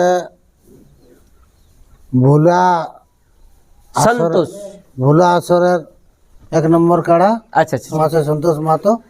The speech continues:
Speaker 2: আচ্ছা, উনি এই পাঁচে জোড়া.
Speaker 1: হ্যাঁ.
Speaker 2: মোটামুটি কত টাকা আছে আর? একুশ হাজার.
Speaker 1: একুশ হাজার.
Speaker 2: আচ্ছা, আচ্ছা, তারপরে?
Speaker 1: পাঁচ নম্বর কাড়া মালিক সুখদেব মাহাতো,
Speaker 2: হ্যাঁ.
Speaker 1: আমার মশা.
Speaker 2: আচ্ছা, আচ্ছা.
Speaker 1: চার দাঁত কাড়া.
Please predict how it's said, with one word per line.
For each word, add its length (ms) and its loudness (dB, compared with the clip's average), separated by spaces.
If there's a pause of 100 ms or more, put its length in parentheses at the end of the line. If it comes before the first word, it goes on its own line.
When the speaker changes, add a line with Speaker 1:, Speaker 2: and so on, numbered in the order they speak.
(220)
Speaker 2:
আচ্ছা, 280 0
উনি 240 2
এই 80 4
পাঁচে 320 0
জোড়া. 240 -2 (120)
Speaker 1:
হ্যাঁ. 220 -8 (320)
Speaker 2:
মোটামুটি 400 0
কত 140 -2
টাকা 180 -2
আছে 180 -4
আর? 100 -6 (180)
একুশ 280 0
হাজার. 220 -6
Speaker 1:
একুশ 240 -6
হাজার. 300 -8
Speaker 2:
আচ্ছা, 340 -2
আচ্ছা, 120 -4
তারপরে? 460 -2
Speaker 1:
পাঁচ 180 0
নম্বর 280 2
কাড়া 260 0
মালিক 320 -2 (1160)
সুখদেব 340 0
মাহাতো, 340 0 (180)
Speaker 2:
হ্যাঁ. 180 -2
Speaker 1:
আমার 220 -2
মশা. 360 0 (200)
Speaker 2:
আচ্ছা, 180 -2
আচ্ছা. 180 -10 (1900)
Speaker 1:
চার 200 -2
দাঁত 200 0
কাড়া. 300 0